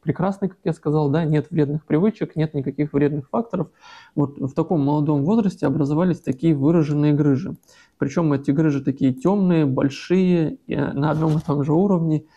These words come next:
И, м, вот, э, а, из разницы только то, что у одной девушки эта грыжа образовалась с правой стороны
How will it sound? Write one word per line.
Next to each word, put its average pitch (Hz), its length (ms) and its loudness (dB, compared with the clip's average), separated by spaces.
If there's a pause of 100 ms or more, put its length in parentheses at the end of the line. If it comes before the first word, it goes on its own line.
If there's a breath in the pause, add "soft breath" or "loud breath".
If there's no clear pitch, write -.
(180 soft breath)
И, 180 220 4 (200)
м, 139 480 -2
вот, 139 340 -2
э, - 120 -18
а, 143 640 -4 (120)
из 147 140 0
разницы 175 480 0
только 143 240 -2
то, 156 160 -2
что 151 280 -4
у 147 160 0
одной 151 260 2
девушки 143 400 -2
эта 139 160 -2
грыжа 143 280 0
образовалась 139 640 -2
с - 60 -20
правой 214 300 -2
стороны 202 480 -2